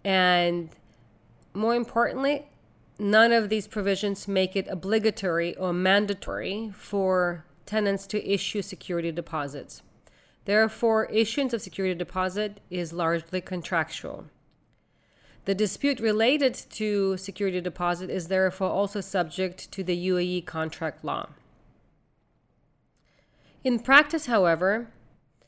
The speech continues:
it has become customary to issue a deposit of five percent for properties that are unfurnished. For furnished properties, the deposit is higher and can range up to ten percent.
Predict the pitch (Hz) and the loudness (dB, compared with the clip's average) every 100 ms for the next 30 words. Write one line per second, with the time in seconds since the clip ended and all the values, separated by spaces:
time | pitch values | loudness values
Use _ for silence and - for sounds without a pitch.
0 | _ _ _ _ - 214 226 202 208 226 | _ _ _ _ -4 0 0 0 0 2
1 | 214 220 220 - 233 214 202 196 - 208 | 0 -2 -4 0 2 4 2 2 -2 -4
2 | 160 190 - 202 190 - 180 175 180 - | 0 -2 -2 -2 -2 -2 -4 -4 -6 -2
3 | 202 190 190 - - _ _ _ _ _ | -2 0 -6 -8 -20 _ _ _ _ _
4 | _ _ _ 190 196 185 - 214 220 214 | _ _ _ 0 0 -2 0 4 4 2
5 | - 196 - 202 320 320 - 180 208 - | -6 -4 -2 0 -2 -6 -10 -8 -6 -2
6 | 220 202 208 202 202 175 185 175 160 170 | 2 2 2 0 0 -2 0 0 0 -2
7 | 156 165 156 220 277 - - _ _ _ | -2 -4 -2 -4 -6 -14 -20 _ _ _
8 | _ _ _ - - 196 269 294 302 - | _ _ _ -12 -8 2 6 6 4 2
9 | 208 208 214 233 262 254 - - 190 190 | 2 4 0 0 -2 -8 -8 -4 -4 2
10 | 214 190 175 214 - 214 190 202 220 240 | 0 2 -2 -2 0 2 4 4 2 -2
11 | - 185 185 185 196 180 180 185 185 185 | -4 -4 -2 -2 -2 0 0 0 -2 -4
12 | 175 170 - 175 165 175 - 160 107 - | -8 -10 -6 -6 -4 -8 -6 -4 -4 -8